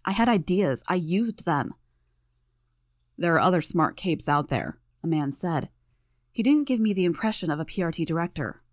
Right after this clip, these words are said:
Another staff member? "I did a lot of good and you're railroading me. Is it because you're losing control of things and I make an easy target? Because you're afraid of me?" Because you're consistently unpredictable, unreliable,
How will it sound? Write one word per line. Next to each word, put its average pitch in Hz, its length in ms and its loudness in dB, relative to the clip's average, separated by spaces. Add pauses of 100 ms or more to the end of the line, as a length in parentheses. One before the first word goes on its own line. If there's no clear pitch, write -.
(160)
Another 156 220 -2
staff 160 380 -4
member? 190 400 -2 (1400)
"I 208 100 6
did 254 140 2
a 330 40 2
lot 254 200 4
of 180 100 -2
good 208 220 4
and 180 160 2
you're 175 120 0
railroading 175 560 2
me. - 280 -4 (200)
Is 175 120 -2
it 190 80 -4
because 190 260 0
you're 190 100 0
losing 180 300 2
control 175 320 0
of 180 100 -4
things 202 220 -2
and 170 80 2
I 175 80 4
make 170 160 0
an 165 80 -4
easy 165 280 0
target? 170 500 -4 (340)
Because 196 260 2
you're 185 140 0
afraid 165 340 -2
of 196 140 -2
me?" 269 260 0 (1500)
Because 170 260 4
you're 156 100 0
consistently 175 640 2
unpredictable, 165 840 -2 (140)
unreliable, 156 840 0